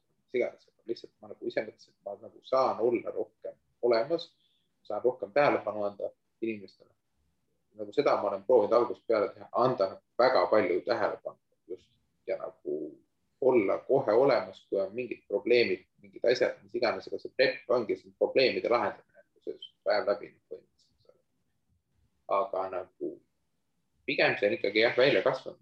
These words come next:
selles suhtes ei ole ju kogu aeg olnud ka nii, et davai, et homme on võistlus või nagu, et kolm nädalavahetust, nüüd on järjest võistlus, meil on kaksteist inimest vaja kolm nädalavahetust järjest, on vaja ära värvida soengut ja meigid ja asjad nagu,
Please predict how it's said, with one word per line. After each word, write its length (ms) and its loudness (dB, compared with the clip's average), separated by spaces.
selles 220 -12
suhtes 260 -20
ei 120 6
ole 160 6
ju 100 2
kogu 200 2
aeg 140 -2
olnud 240 -4
ka 120 2
nii, 160 -2
et 160 -18
davai, 300 2
et 200 -6
homme 260 -2
on 100 -10
võistlus 400 -2
või 100 -8
nagu, 200 -2
et 80 -8
kolm 220 6
nädalavahetust, 580 2
nüüd 200 -6
on 100 -2
järjest 320 2
võistlus, 460 -2
meil 200 -8
on 80 -12
kaksteist 420 -6
inimest 440 -6
vaja 200 0
kolm 220 2
nädalavahetust 640 -2
järjest, 440 0
on 120 -12
vaja 240 0
ära 220 4
värvida 460 0
soengut 440 -4
ja 240 -2
meigid 420 -12
ja 260 -8
asjad 260 -6
nagu, 380 -20